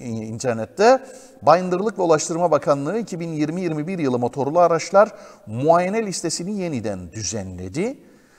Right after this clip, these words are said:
Ee, covid salgını nedeniyle muayene listesine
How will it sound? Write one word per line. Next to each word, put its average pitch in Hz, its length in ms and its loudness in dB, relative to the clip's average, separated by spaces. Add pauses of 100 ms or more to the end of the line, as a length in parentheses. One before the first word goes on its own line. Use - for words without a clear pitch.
(320)
Ee, 104 600 0
covid 123 280 -2
salgını 123 600 -2
nedeniyle 110 720 -2 (800)
muayene 190 500 2
listesine 190 760 -2